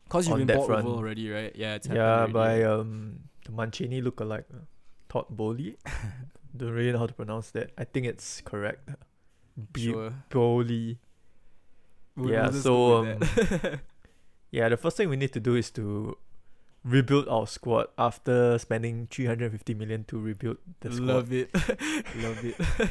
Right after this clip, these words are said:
Speaker 1: <laughs>
Speaker 2: So, yeah, definitely need to get some defenders because, uh, Rudiger, Christensen, and
Speaker 1: Gone,
Speaker 2: I don't really know
Speaker 1: gone.
Speaker 2: about Aspi.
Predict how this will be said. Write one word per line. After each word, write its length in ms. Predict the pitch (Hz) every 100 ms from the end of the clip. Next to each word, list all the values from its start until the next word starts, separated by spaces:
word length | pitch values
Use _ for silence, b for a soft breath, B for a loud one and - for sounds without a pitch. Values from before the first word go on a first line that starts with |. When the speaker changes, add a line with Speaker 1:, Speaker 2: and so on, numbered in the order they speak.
| -
Speaker 1:
<laughs> 40 | 131 - - - - - - - - B B B B B -
Speaker 2:
So, 280 | - 160 156
yeah, 280 | - 131 120
definitely 520 | 117 139 139 160 165 160
need 220 | 139 139
to 80 | 120
get 300 | 110 117 -
some 180 | 127 117
defenders 540 | 107 110 110 110 104
because, 640 | - - 117 117 - - - b b b b -
uh, 240 | 107 104
Rudiger, 560 | 120 127 127 135 135 127
Christensen, 800 | - 123 127 113 127 117 117 117
and 460 | - 104 - - -
Speaker 1:
Gone, 240 | - 110 123
Speaker 2:
I 60 |
don't 300 | 127 123 160
really 220 | 139 139 139
know 220 | 135 120
Speaker 1:
gone. 260 | 110 107 -
Speaker 2:
about 60 |
Aspi. 760 | 110 113 - - 113 110 104